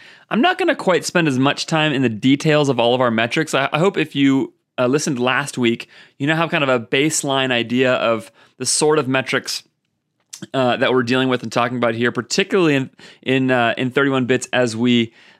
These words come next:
um, have continued to move forward and launching the ad account.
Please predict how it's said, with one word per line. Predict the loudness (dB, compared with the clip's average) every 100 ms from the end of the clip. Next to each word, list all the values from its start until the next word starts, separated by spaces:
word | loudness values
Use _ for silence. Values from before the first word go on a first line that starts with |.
| -8
um, | -4 -2 -2 -8 _ -6
have | -6 -4
continued | -4 -2 -2
to | -2
move | -2 0 0
forward | -2 0 2 4 2 -2 -16 _ _ _
and | -4 -2 -2 0
launching | -2 0
the | 0 2
ad | 0
account. | -2 -6